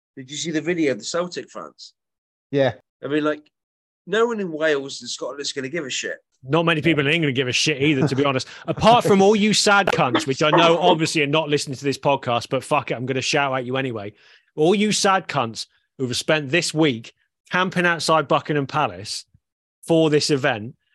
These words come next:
Speaker 3: take a fucking look at yourselves. Whoever the fuck you are, it's not cool. It's not good. This is everything that is wrong with this fucking country.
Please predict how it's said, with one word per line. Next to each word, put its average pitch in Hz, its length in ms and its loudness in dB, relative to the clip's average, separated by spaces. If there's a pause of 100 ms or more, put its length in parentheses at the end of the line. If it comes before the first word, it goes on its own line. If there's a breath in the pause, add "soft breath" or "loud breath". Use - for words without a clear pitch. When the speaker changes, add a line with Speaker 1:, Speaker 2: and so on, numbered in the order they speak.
(160)
Speaker 3:
take 185 320 0
a 151 100 4
fucking 175 580 -2
look 143 260 0
at 135 80 -8
yourselves. 104 640 -12 (420)
Whoever 160 300 2
the 139 100 0
fuck - 420 -2
you 185 180 0
are, 113 340 -4 (240)
it's 165 240 -8
not 151 240 0
cool. 123 320 -4
It's 127 220 -8
not 135 220 -2
good. 123 280 -4 (340)
This 170 220 2
is 175 200 0
everything 165 520 0
that 160 120 0
is 143 80 -4
wrong 135 360 0
with 117 140 -4
this 117 200 -6
fucking 139 560 -2
country. 131 500 -6